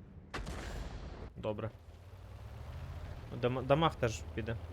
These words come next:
Я так їду борзо, а там батшат справа.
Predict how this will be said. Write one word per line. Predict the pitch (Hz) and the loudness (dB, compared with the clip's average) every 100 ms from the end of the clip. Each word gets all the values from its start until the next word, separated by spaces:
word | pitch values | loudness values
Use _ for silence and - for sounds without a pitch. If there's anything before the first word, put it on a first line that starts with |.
| - - - - - - - - - - - - - - - - - - - - - - - - - - - - - - - - - | -8 -8 -8 -8 -8 -8 -8 -6 -6 -6 -8 -8 -8 -10 -10 -10 -10 -10 -10 -10 -12 -12 -12 -10 -10 -8 -8 -8 -10 -10 -10 -10 -4
Я | 147 | -4
так | 139 120 | 0 4
їду | 185 | 6
борзо, | 127 113 110 | 8 6 6
а | 107 | 4
там | 135 | 4
батшат | 110 104 - - | 2 2 2 0
справа. | - 101 110 | 2 2 2